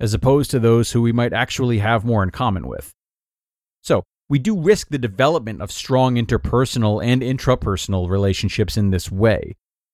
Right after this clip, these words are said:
you know, if we're operating in social survival mode, as it were. And over time, this really stands to change the complexion of our entire identity, should we make a habit out of it. It's really worth thinking about, not just for yourself,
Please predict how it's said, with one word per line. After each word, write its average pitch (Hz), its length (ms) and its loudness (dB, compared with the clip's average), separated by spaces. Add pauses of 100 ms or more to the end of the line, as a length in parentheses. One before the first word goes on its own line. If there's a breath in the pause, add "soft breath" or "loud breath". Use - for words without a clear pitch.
(200)
you 107 100 0
know, 98 140 4
if 82 100 0
we're 98 120 0
operating 101 520 2
in 92 140 0
social - 600 0
survival 95 580 2
mode, 71 360 -10
as 87 140 -6
it 90 100 -6
were. 76 300 -10 (960)
And 127 100 -2
over 123 160 2
time, 180 460 2
this 135 180 -2
really 349 220 0
stands - 320 -4
to 180 80 -6
change 214 640 -2
the 147 280 -6
complexion 160 680 -4
of 123 80 0
our 127 240 4
entire 180 600 -4
identity, 147 680 -2 (320)
should 170 200 0
we 185 120 0
make 170 180 0
a 139 60 0
habit 131 380 -2
out 64 180 -12
of 58 80 -14
it. 67 120 -14 (840)
It's 131 180 -6
really 277 200 -2
worth 302 240 2
thinking 156 400 -2
about, - 280 -10
not 175 220 0
just 202 240 2
for 302 100 -6
yourself, 160 600 2